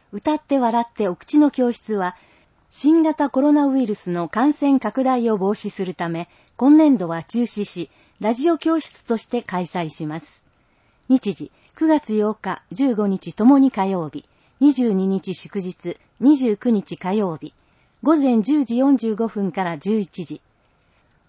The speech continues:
午後四時十分、午後七時二十五分頃、水曜日の午前七時五分、再放送。内容、歯科衛生士による誤嚥性肺炎予防のためのお口の体操と、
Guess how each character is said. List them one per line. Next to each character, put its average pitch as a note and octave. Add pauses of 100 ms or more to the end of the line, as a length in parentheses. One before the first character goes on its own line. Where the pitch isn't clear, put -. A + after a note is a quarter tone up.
午 D4
後 C4+
四 C#4
時 G#3+
十 G#3
分、 E3
午 C#4
後 C4
七 A#3+
時 G#3+
二 C4
十 G#3
五 F3
分 A3
頃、 E3 (340)
水 D4+
曜 D4+
日 A3+
の G3
午 A#3+
前 D4+
七 B3
時 G3+
五 G#3+
分、 E3+
再 G#3+
放 F#3
送。 - (720)
内 A3+
容、 F#3+ (140)
歯 -
科 D#4+
衛 D#4
生 D4
士 G3
に F#3
よ F3
る E3+ (240)
誤 A3+
嚥 D#4+
性 D#4
肺 C4
炎 F3+
予 F3+
防 A3+
の G#3+
た F#3+
め F3+
の E3+
お F3+
口 -
の C4
体 G#3+
操 F#3
と、 -